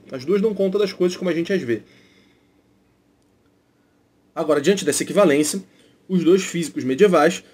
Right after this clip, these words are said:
introduzem o famoso princípio de economia, ou navalha de Occam, que a gente já estudou há alguns vídeos, né, principalmente no vídeo sobre a crítica à metafísica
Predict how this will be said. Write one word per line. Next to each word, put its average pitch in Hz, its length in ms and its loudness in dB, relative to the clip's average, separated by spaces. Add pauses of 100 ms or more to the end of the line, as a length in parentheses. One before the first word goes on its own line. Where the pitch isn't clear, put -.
(160)
introduzem 190 500 2
o - 20 6
famoso 165 540 2 (160)
princípio 143 360 -6
de 135 80 0
economia, 185 460 0
ou 165 60 2
navalha 123 300 2
de 123 120 -2
Occam, 156 320 2
que - 100 -4
a 120 40 -2
gente 113 200 -6
já 120 100 -2
estudou 117 440 -6 (360)
há 123 100 -10
alguns 123 340 -2
vídeos, 151 440 -6
né, 123 200 -8
principalmente 127 720 -8
no 131 60 -4
vídeo 117 360 -8
sobre 123 260 -6
a 117 40 -10
crítica 180 480 -6
à 123 40 -4
metafísica 143 680 -8